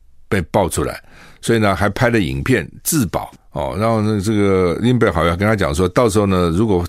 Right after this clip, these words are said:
东窗事发，我们一起面对，要毁，我们两个就一起毁了。这种，这，那个，这个想法也很怪。那，那你干嘛干这个事情呢？你到现在已经是做得非常好，对不对？就是几乎就是完美了，你还要再加上一个这个搞这个事情，然后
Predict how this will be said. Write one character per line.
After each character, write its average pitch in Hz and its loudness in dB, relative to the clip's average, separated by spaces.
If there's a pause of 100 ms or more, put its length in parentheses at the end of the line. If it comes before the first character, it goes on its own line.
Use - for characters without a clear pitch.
东 117 0
窗 110 0
事 104 -2
发， 95 2
我 80 0
们 117 0
一 156 0
起 - -2
面 104 0
对， 87 0
要 107 2
毁， 78 -2
我 80 2
们 95 0
两 85 0
个 98 0
就 110 2
一 135 2
起 147 -2
毁 - -2
了。 - -14 (520)
这 214 0
种， 151 2 (140)
这， 190 0
那 202 0
个， 196 2 (100)
这 202 0
个 170 2
想 139 0
法 151 2
也 120 2
很 82 -4
怪。 120 0
那， 202 0 (220)
那 180 0
你 170 2
干 185 0
嘛 117 2
干 117 0
这 104 2
个 95 2
事 95 -2
情 69 -6
呢？ 67 -12 (240)
你 127 -2
到 185 2
现 208 2
在 165 4
已 101 0
经 117 0
是 127 0 (300)
做 185 4
得 147 2
非 202 2
常 95 0
好， - -6 (160)
对 123 0
不 123 2
对？ 107 2
就 165 2
是 147 0
几 165 0
乎 156 2
就 156 0
是 139 0
完 110 2
美 117 0
了， 65 -6 (240)
你 95 -2
还 123 2
要 120 2
再 117 2
加 110 0
上 104 0
一 90 -2
个 82 -2 (260)
这 92 -2
个 78 -4 (300)
搞 78 -2
这 110 0
个 101 0
事 95 -2
情， 76 -4
然 87 0
后 90 0